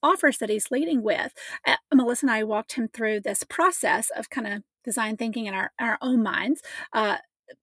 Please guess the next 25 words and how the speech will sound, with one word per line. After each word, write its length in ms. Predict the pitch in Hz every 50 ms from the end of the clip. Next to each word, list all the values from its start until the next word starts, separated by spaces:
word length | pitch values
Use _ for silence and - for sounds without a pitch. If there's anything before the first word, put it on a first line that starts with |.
| _ - -
to 120 | - 262
come 300 | - - - 349 330 320
up 180 | - 254 311 -
with 140 | 262 -
his 200 | - 247 214 - 180 _ -
best 340 | 269 240 302 320 - - -
offers 400 | - 196 202 - - - 233 -
after 280 | - 220 - - 240 220
listening 360 | 208 220 226 - - 247 226
to 100 | 226 240
what 160 | 220 214 -
clients 640 | - - - - 240 269 330 330 233 180 - - -
may 320 | 226 208 214 220 233 240 233
need 220 | 220 208 233 220
from 220 | - - 214 180 175
him 280 | 190 - - - -
and 120 | - 240 233
were 140 | 233 - -
asking 460 | 190 202 240 - - - - 196 - -
for. 260 | - - - - - - - - - - - - -
Uh, 120 | 240 247 -
and 200 | - 247 240 240
now 360 | 208 175 269 339 311 269 349
he's 200 | 339 - 240 -
actually 320 | 196 208 - - 254 240